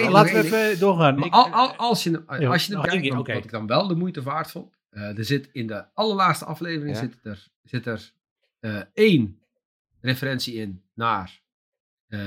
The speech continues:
Speaker 1: Chekhov. Die vond ik wel heel, die vond ik wel echt heel bijzonder.
Speaker 3: Ja.
Speaker 1: Het, het is, het gaat om, het is een referentie naar Pavel Chekhov, hè, uit, uit de original series.
Speaker 3: Mhm.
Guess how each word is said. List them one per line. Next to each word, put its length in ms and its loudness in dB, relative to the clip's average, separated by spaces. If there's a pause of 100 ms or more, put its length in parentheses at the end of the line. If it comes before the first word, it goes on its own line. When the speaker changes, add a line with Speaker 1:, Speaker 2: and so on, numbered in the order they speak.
(120)
Speaker 1:
Chekhov. 420 0 (1080)
Die 200 4
vond 140 2
ik 60 -2
wel 160 2
heel, 280 -4
die 300 -8
vond 100 -2
ik 80 -6
wel 80 0
echt 140 -2
heel 140 -2
bijzonder. 340 -2
Speaker 3:
Ja. 180 4
Speaker 1:
Het, 100 -20
het 160 -14
is, 240 -6
het 120 -20
gaat 280 0
om, 220 -20 (100)
het 120 -20
is 120 -2
een 80 -4
referentie 400 -6
naar 160 -8
Pavel 300 2
Chekhov, 460 -8
hè, 80 -14 (180)
uit, 400 -14
uit 200 -16
de 100 -20
original 420 0
series. 480 -8 (340)
Speaker 3:
Mhm. 200 -4